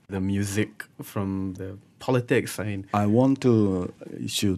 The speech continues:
Speaker 2: to just to, not to separate, but issue aware the co-,
Speaker 1: Ah,
Speaker 2: coexistence.
Speaker 1: right, right.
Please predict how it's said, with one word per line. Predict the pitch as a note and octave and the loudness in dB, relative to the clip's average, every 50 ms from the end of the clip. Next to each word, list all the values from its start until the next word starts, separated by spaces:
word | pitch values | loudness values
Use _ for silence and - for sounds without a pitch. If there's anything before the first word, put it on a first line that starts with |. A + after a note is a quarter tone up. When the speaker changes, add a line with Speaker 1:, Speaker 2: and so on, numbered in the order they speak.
| F2+ - | -4 -4
Speaker 2:
to | - F#2+ F2+ E2+ E2 | -4 -4 -4 -4 -4
just | - - F#2 F2+ - - - - | -6 -6 -6 -4 -6 -8 -10 -10
to, | - F#2 F2+ F2 F2 E2+ F2 F2 - - _ _ | -8 -6 -6 -4 -6 -6 -8 -10 -14 -16 _ _
not | G#2 A2+ B2 - - | 2 2 2 2 0
to | F2 | -4
separate, | - - D#2+ D#2+ - E2+ E2 F2+ G#2+ A#2+ A#2+ - - _ | -4 -4 -4 -2 -2 -2 -2 -2 -4 -4 -6 -10 -18 _
but | - F2 D#2+ - _ - | -6 -6 -6 -6 _ -12
issue | F#2+ F#2 - - F#2+ | -12 -8 -4 -4 -4
aware | - - D#2+ E2 F2 E2+ E2+ E2+ D#2+ D#2 D#2+ - | -4 -4 -4 -4 -4 -2 -2 -4 -6 -8 -12 -14
the | E2 D#2 C#2+ C2+ - - _ - | -14 -14 -14 -14 -16 -20 _ -10
co-, | G2+ G2+ G#2 F#2+ F2+ F#2+ | -8 -6 -4 -2 -2 -2
Speaker 1:
Ah, | G#2 G#2 | -4 -4
Speaker 2:
coexistence. | G#2 G#2+ G2+ F#2+ F2+ F#2+ G2+ G2+ G2 F#2+ A2 A2+ A2+ - - - C2 - - - - - | -4 -2 -2 0 0 -2 -2 -2 -2 0 2 2 2 0 0 -4 -8 -8 -8 -10 -10 -10
Speaker 1:
right, | - | -14
right. | - | -18